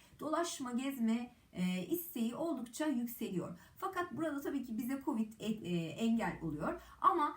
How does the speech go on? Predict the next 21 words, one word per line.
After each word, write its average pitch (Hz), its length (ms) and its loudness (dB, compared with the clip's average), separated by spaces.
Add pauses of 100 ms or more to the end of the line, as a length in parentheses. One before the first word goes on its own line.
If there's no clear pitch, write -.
(140)
e, 208 320 2
imkanlarımız 330 1040 2
her 269 420 0
ne 330 120 -6
kadar 269 360 -2
bize 233 200 -4
kısıtlı 240 460 -8
gibi 240 240 -2
gelse 180 520 -2
de, 214 180 -6
biz 190 160 -10
kapanak 220 500 -4
sıkışmış - 580 -8
gibi 208 160 -6
hissetsek 233 720 -6
de 214 180 -2 (360)
burada 311 560 2
hali 349 260 4
hazırda 254 400 -4
mevcut 233 400 0
imkanlarımızı 220 840 -2